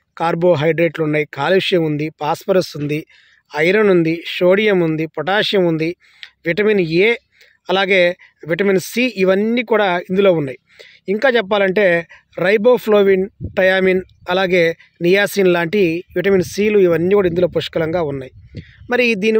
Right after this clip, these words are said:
ఇన్ని ఉన్నాయి కదా, మరి ఇది మనకి ఎలా మేలు చేస్తుంది ఏంటి అంటే, మలబద్ధక సమస్యలకి చాలా మంచి మందు అని చెప్పాలి, జీర్ణానికి కానీ.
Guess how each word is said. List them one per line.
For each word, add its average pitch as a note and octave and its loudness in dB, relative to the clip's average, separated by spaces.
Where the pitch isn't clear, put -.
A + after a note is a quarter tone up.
ఇన్ని A3+ 0
ఉన్నాయి C4 2
కదా, B3+ 0
మరి A3+ 0
ఇది G3 0
మనకి F3 -4
ఎలా G#3 0
మేలు G#3 0
చేస్తుంది F#3+ 0
ఏంటి E3+ -4
అంటే, B3 -2
మలబద్ధక G3+ 0
సమస్యలకి E3 -4
చాలా E3 0
మంచి E3 -6
మందు F3+ 0
అని E3+ 0
చెప్పాలి, B2+ -14
జీర్ణానికి D#3 -2
కానీ. C3 -10